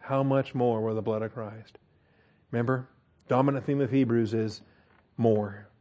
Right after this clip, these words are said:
better, greater, more. How much more will the blood of Christ, who through the eternal Spirit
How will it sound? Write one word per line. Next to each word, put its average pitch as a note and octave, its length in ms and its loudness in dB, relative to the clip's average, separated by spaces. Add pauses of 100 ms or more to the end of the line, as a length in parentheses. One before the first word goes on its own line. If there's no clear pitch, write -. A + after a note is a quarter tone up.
(480)
better, A2 480 0 (320)
greater, A2 500 -2 (280)
more. G#2+ 500 -6 (560)
How B2+ 180 4
much C#3 260 4
more B2+ 280 6
will A#2+ 100 4
the A#2+ 60 2
blood B2 260 2
of B2 60 2
Christ, A2+ 440 0
who A#2 120 2
through C#3 200 4
the C3+ 140 6
eternal D3+ 380 4
Spirit C3+ 400 6